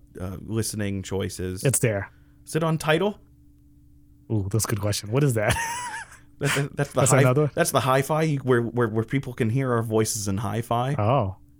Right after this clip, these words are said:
Speaker 1: Just in case this isn't enough for you.
Speaker 2: I'll research that later.
Speaker 1: <laughs> I doubt we're on Tidal.
Speaker 2: Uh, before we get into the, uh, uh, uh, test bed and the articles I mentioned, uh, we talked about technology.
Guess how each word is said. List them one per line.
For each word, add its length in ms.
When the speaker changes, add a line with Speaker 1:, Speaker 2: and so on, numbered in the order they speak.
Speaker 1:
Just 180
in 80
case 240
this 200
isn't 220
enough 260
for 240
you. 140
Speaker 2:
I'll 100
research 380
that 160
later. 320
Speaker 1:
<laughs> 280
I 40
doubt 240
we're 160
on 100
Tidal. 300
Speaker 2:
Uh, 200
before 300
we 80
get 120
into 480
the, 240
uh, 240
uh, 320
uh, 140
test 260
bed 200
and 140
the 100
articles 500
I 60
mentioned, 480
uh, 160
we 60
talked 180
about 100
technology. 640